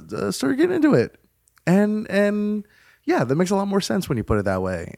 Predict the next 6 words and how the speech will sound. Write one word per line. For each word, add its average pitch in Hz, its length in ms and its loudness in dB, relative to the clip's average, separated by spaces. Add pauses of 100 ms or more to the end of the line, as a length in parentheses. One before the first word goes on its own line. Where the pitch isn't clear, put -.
uh, 101 320 -2
that 98 280 -2
a 104 60 -6
lot 101 300 -2
of, 101 400 -6 (540)
um, 98 640 -2